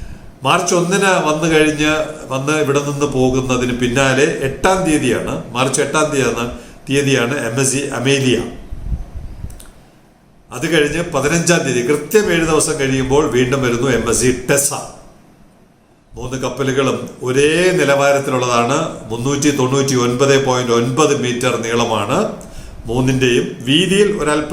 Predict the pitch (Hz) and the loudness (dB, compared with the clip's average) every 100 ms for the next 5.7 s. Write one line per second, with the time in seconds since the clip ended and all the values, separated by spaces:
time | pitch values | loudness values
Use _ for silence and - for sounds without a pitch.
0 | 147 127 147 135 131 113 143 - - - | -2 0 2 2 0 -2 0 -2 -2 -10
1 | - - 131 131 131 143 131 135 131 131 | -14 -10 -4 0 0 0 2 2 2 2
2 | 127 120 135 131 127 127 160 127 127 127 | 0 0 0 2 0 0 0 -2 -2 -2
3 | 127 120 117 117 113 113 120 135 131 123 | -2 0 2 2 2 -2 0 0 0 0
4 | 123 170 120 110 123 123 117 117 113 113 | 2 0 0 -2 -4 -6 -4 -2 2 2
5 | 110 110 117 120 110 101 95 | 2 -2 0 0 0 -4 -8